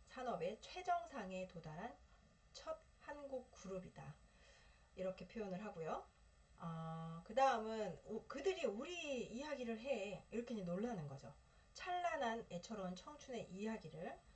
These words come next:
보여줬고요. 불합리한 사회와 쇠퇴에 대한 날선 비판과 희망의 의지를 보여준다, 이렇게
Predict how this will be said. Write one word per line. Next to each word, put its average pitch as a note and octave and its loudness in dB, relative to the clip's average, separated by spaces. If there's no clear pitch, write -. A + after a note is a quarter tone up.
보여줬고요. F#3 -4
불합리한 G#3 2
사회와 A3+ 0
쇠퇴에 C#4 6
대한 D3 -4
날선 A3 4
비판과 F3 -2
희망의 C4+ -2
의지를 D#3 -4
보여준다, E3+ -4
이렇게 E3 -6